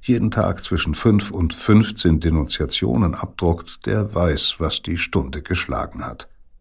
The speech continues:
Die Feinde des Regimes, meist Studenten oder Angehörige der oberen Mittelschicht,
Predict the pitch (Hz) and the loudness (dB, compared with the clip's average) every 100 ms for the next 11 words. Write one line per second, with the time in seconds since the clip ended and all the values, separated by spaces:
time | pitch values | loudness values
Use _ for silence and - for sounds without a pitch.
0 | _ - - - - - - - - - | _ -20 -20 -20 -20 -20 -20 -6 -2 4
1 | 107 151 123 98 - 90 85 110 123 113 | 4 4 4 2 2 2 4 6 4 4
2 | - - - - - 80 71 - - - | -2 -8 -20 -20 -6 -6 -4 -4 -4 -6
3 | - - 92 98 - 95 90 80 - 98 | -6 0 0 0 -2 -2 -2 -6 2 4
4 | 87 80 92 85 82 76 78 78 101 90 | 4 2 2 0 0 -2 -6 -4 -4 -4
5 | 82 78 104 131 95 104 104 | -6 -2 -2 -2 -2 -2 -4